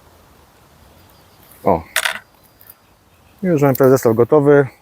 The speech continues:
Teraz pozostaje jeszcze nam założyć stoperek na haczyk i krętlik, którego oczywiście nie mam, muszę iść. <laughs>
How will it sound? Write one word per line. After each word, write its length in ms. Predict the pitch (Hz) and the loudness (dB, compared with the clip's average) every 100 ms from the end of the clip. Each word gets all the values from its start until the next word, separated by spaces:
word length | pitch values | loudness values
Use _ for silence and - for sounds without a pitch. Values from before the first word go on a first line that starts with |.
| - | -4
Teraz 200 | 120 - | -4 -4
pozostaje 400 | 120 113 120 117 | -6 -2 0 0
jeszcze 220 | 110 113 | 0 -4
nam 180 | 110 107 _ _ _ _ _ _ _ _ _ _ _ | -4 -6 _ _ _ _ _ _ _ _ _ _ _
założyć 360 | 113 110 107 98 | -2 0 0 -4
stoperek 500 | - 127 117 135 127 | -4 -4 -2 0 0
na 180 | 117 113 | -2 -2
haczyk 360 | 131 143 131 - | -2 -4 -8 -8
i 260 | 117 113 120 _ _ _ _ _ _ _ _ _ _ _ - - - _ _ - - | -6 -4 -6 _ _ _ _ _ _ _ _ _ _ _ -20 -20 -20 _ _ -20 -12
krętlik, 680 | - 107 101 104 117 - - _ _ _ _ _ _ _ _ _ - _ - - - - - - _ _ _ _ _ _ _ - _ _ _ _ _ _ _ _ - - _ - _ _ - - _ _ _ _ - | -4 -2 -2 -2 -4 -6 -14 _ _ _ _ _ _ _ _ _ -20 _ -16 -14 -14 -18 -20 -20 _ _ _ _ _ _ _ -20 _ _ _ _ _ _ _ _ -20 -20 _ -20 _ _ -20 -20 _ _ _ _ -14
którego 260 | - 104 104 | -6 -4 -2
oczywiście 480 | 101 107 107 - 110 | -4 -4 -6 -4 -4
nie 100 | 107 | -2
mam, 160 | 87 | -4
muszę 300 | 90 98 104 | -8 -12 -12
iść. 140 | 92 | -12
<laughs> 60 | _ | _